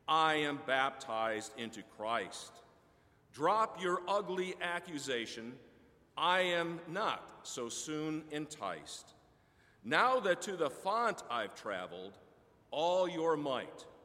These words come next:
has come unraveled. And against your tyranny, God my Lord unites with me."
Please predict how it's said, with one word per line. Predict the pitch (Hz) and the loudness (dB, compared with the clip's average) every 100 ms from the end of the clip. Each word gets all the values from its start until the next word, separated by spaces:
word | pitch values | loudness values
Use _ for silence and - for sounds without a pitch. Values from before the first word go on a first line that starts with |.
| - | -8
has | 104 101 | -6 -6
come | - - 127 131 127 | -10 -6 -2 -2 -4
unraveled. | 120 120 110 104 92 80 69 - - - _ _ _ _ - | -4 -4 -2 -2 -4 -6 -14 -20 -20 -20 _ _ _ _ 0
And | 147 147 | 0 2
against | 143 160 220 226 - | 0 0 -2 -4 -4
your | 208 190 | -2 -2
tyranny, | - - 269 175 98 92 98 - - - - - - - | -4 -4 -2 -2 -2 -6 -8 -12 -18 -20 -20 -20 -20 -2
God | 151 160 165 160 | 2 6 4 4
my | 147 151 156 | 0 2 2
Lord | 127 120 90 76 - - - - - | 0 -2 -4 -8 -14 -20 -20 -20 -20
unites | 101 104 107 127 87 82 - - - _ _ | -16 -10 -6 -6 -6 -10 -14 -14 -16 _ _
with | 92 95 - | -12 -12 -10
me." | 90 90 | -12 -12